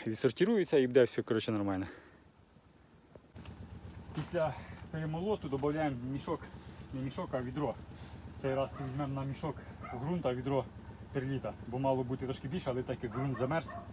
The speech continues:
то поки зробимо тако. Тако зробимо.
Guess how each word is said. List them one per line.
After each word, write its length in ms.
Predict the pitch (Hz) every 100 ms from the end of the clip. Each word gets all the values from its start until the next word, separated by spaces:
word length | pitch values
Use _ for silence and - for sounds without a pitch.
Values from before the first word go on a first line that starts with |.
| - - - -
то 120 | 127
поки 340 | - 151 143 127
зробимо 240 | 139 131
тако. 320 | 127 - 113 - - - - - - - - - - - - - - - - - - - - - - -
Тако 400 | 117 - 127 113 127
зробимо. 320 | 190 170